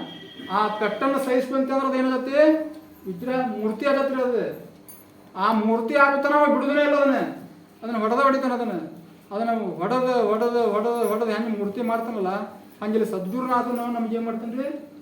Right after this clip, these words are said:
ಹೊಡೆದು, ಹೊಡೆದು, ಹೊಡೆದು "ನೀನ ಸುಖ ಸ್ವರೂಪದಿ, ನೀನ ಸುಖ ಸ್ವರೂಪದಿ, ನೀನ ಶಿವ ಸ್ವರೂಪದಿ" ಅಂತ ಹೇಳ್ಕೋತ ಹೋದಂಗೆ ನಾವೇನೈತಿ ಅಂದ್ರೆ ಒಂದು ಮೂರ್ತಿ ಐತಿವ್ರಿ ನಾವು. ಆ ಮೂರ್ತಿ ಎಲ್ಲಿ ಅಂದ್ರೆ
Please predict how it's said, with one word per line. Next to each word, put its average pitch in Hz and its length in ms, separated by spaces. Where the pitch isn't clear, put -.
ಹೊಡೆದು, 214 380
ಹೊಡೆದು, 190 340
ಹೊಡೆದು 196 280
"ನೀನ 196 240
ಸುಖ 220 340
ಸ್ವರೂಪದಿ, 202 360
ನೀನ 185 280
ಸುಖ 214 360
ಸ್ವರೂಪದಿ, 196 360
ನೀನ 190 260
ಶಿವ 208 140
ಸ್ವರೂಪದಿ" 196 380
ಅಂತ 196 120
ಹೇಳ್ಕೋತ 190 540
ಹೋದಂಗೆ 180 640
ನಾವೇನೈತಿ 185 600
ಅಂದ್ರೆ 214 200
ಒಂದು 190 200
ಮೂರ್ತಿ 170 380
ಐತಿವ್ರಿ 185 320
ನಾವು. 160 360
ಆ 202 300
ಮೂರ್ತಿ 202 440
ಎಲ್ಲಿ 233 300
ಅಂದ್ರೆ 233 260